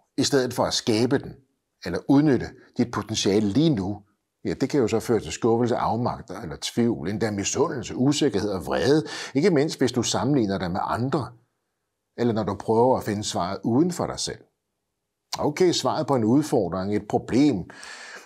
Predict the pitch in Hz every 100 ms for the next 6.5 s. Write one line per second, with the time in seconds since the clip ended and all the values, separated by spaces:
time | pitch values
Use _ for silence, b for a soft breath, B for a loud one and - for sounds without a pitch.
0 | B _ - 101 - 160 165 107 82 -
1 | 143 214 127 - 101 90 95 104 113 117
2 | 131 151 120 90 - 73 - _ _ _
3 | _ _ - 156 170 151 127 113 - 120
4 | - 139 320 85 80 98 110 110 160 196
5 | 202 113 65 64 - _ _ _ _ _
6 | _ _ - 147